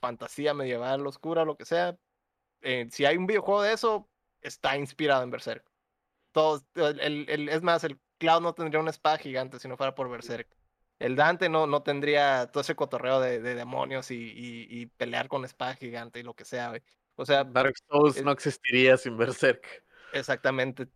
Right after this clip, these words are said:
Speaker 1: Todo el cotorreo de Dark Souls, güey, no existiría si no fuera por Berserk, güey. O sea, ha estado en, en muchas cosas de la industria. Incluso en el, en el, este,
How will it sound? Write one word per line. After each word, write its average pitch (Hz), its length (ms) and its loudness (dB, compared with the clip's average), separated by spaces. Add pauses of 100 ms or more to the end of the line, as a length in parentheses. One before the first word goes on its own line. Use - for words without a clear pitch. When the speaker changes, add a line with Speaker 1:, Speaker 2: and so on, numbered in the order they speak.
Speaker 1:
Todo 151 300 2
el 156 60 0
cotorreo 143 340 2
de 151 60 2
Dark 156 200 2
Souls, 160 240 -2
güey, 135 140 0
no 131 320 -2
existiría 127 460 -4
si 135 100 -12
no 123 80 -8
fuera 123 180 -4
por 117 160 -6
Berserk, 117 320 -8
güey. 113 160 -6
O 120 60 -8
sea, 123 300 -2 (140)
ha 131 60 -6
estado 185 720 2 (320)
en, 139 340 -6 (240)
en 127 440 -6
muchas 139 360 -4
cosas 151 240 -4
de 139 80 0
la 127 60 -2
industria. 117 520 -10
Incluso 147 320 -6
en 160 80 2
el, 143 180 0
en 135 160 -2
el, 120 260 -4
este, 117 1000 -8